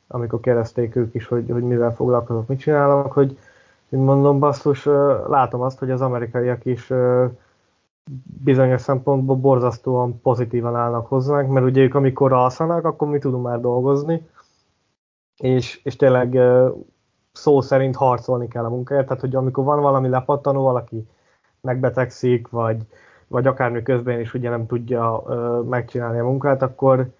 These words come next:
ilyen két meg három másodperc alatt viszik el a, viszik el a, a munkát. Tehát borzasztó nagy, ö,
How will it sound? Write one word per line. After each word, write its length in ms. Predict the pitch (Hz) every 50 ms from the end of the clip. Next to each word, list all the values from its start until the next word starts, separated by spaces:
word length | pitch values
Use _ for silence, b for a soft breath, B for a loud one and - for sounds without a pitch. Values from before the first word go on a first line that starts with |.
| _ _ _ _ _ _ _ _ _ _ _ _ _ _ _
ilyen 320 | 135 127 127 127 135 135 - _ _
két 340 | - - 143 135 127 120 -
meg 140 | 123 113 117
három 320 | - - 127 123 113 117
másodperc 540 | 117 117 113 110 - 110 113 - 113 107 -
alatt 140 | 120 117 113
viszik 280 | - 117 - 117 113 -
el 120 | 113 117
a, 260 | 117 117 113 117 - _
viszik 320 | 131 117 120 123 113 117
el 100 | 117 117
a, 260 | 117 117 117 117 - -
a 60 | 117
munkát. 420 | 120 120 117 117 117 120 - -
Tehát 160 | - 123 123
borzasztó 800 | 120 117 117 - 139 139 135 127 113 127 120 117 - - 120 120
nagy, 300 | 120 120 117 117 117 120
ö, 320 | 117 117 117 117 117 120